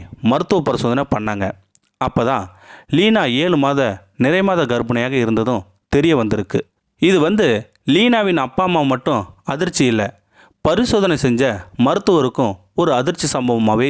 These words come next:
இருந்தது. மருத்துவர் ஜிரார்டோ லோசோடா என்பவர் திரும்பியும் லீனாவை மருத்துவ பரிசோதனைக்கு அழைச்சிக்கிட்டு போனாரு. அப்பதான்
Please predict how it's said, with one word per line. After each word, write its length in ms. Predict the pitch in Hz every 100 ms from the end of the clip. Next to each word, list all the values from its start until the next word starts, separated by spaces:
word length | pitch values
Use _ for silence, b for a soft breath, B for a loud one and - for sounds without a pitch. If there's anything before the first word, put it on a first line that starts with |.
| 117
இருந்தது. 320 | 104 101 98 - _ _ 123
மருத்துவர் 440 | 170 220 233 208 131
ஜிரார்டோ 360 | 147 196 180 185
லோசோடா 400 | 139 131 127 120 120 117
என்பவர் 340 | 113 131 101 - _ -
திரும்பியும் 500 | 143 190 143 135 104 - -
லீனாவை 360 | 143 180 135 139 120
மருத்துவ 260 | 135 - 156 127
பரிசோதனைக்கு 500 | 120 120 110 110 139
அழைச்சிக்கிட்டு 400 | 117 120 113 135 131
போனாரு. 320 | 113 104 98 - _ _ _ 127
அப்பதான் 380 | - 113 123